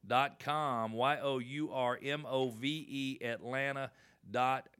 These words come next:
com. Eh, coming up,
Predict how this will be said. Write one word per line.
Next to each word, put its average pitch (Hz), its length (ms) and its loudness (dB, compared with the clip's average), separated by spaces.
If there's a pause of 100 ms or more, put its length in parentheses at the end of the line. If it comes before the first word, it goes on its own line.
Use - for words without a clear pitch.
com. 123 760 0 (500)
Eh, 92 200 -10
coming 151 340 2
up, 190 240 2